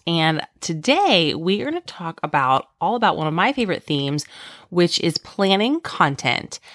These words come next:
And we're gonna dive into one of my favorite lessons around planning content, which is using content themes to plan your content.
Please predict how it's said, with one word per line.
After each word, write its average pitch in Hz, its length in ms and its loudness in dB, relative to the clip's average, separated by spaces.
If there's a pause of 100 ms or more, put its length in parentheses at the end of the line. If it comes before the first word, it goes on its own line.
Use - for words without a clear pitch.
(320)
And 196 440 4
we're 202 80 0
gonna 294 160 2
dive 277 260 2
into 165 800 2
one 170 280 0
of 269 80 2
my 277 140 2
favorite 160 300 -4
lessons 139 300 0
around 185 400 2
planning 180 320 2
content, 147 420 -2
which - 180 -6
is 151 160 -6
using 226 400 -2
content - 560 -4
themes 143 460 -2
to - 100 -8
plan 143 440 -4
your 127 120 -6
content. - 460 -6